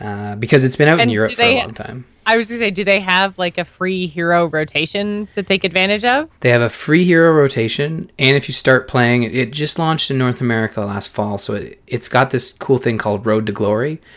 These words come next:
Speaker 1: where if you play three matches each day, you unlock a new hero, and I think there's a total of ten you can unlock. Um, so I haven't put any real money into it yet, but I've unlocked, like, ten,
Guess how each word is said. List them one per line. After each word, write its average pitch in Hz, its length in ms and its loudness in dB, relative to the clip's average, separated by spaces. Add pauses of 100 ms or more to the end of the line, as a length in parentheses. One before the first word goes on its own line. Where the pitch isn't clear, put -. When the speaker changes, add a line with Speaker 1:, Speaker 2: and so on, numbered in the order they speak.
(240)
Speaker 1:
where 123 120 4
if - 120 -2
you 117 60 -4
play 123 340 2
three 120 300 0
matches 110 540 -4
each 117 260 -8
day, 104 420 -2 (240)
you 120 140 2
unlock 110 360 2
a 110 60 -2
new 104 180 -2
hero, 95 380 -2
and 98 100 -6
I 92 60 -8
think 101 220 -8
there's 101 120 -6
a 98 60 -8
total 98 400 -10
of 98 160 -18 (380)
ten 104 340 -4
you 98 100 -8
can 92 160 -12
unlock. - 540 -14 (640)
Um, 98 440 -6
so 135 100 2
I 135 40 8
haven't 151 160 4
put 143 160 2
any 131 180 6
real 123 180 4
money 123 300 2
into 139 200 -2
it 147 60 2
yet, 156 240 0
but 117 100 -2
I've 113 180 4
unlocked, 104 440 -2
like, 101 240 -10
ten, 104 400 -4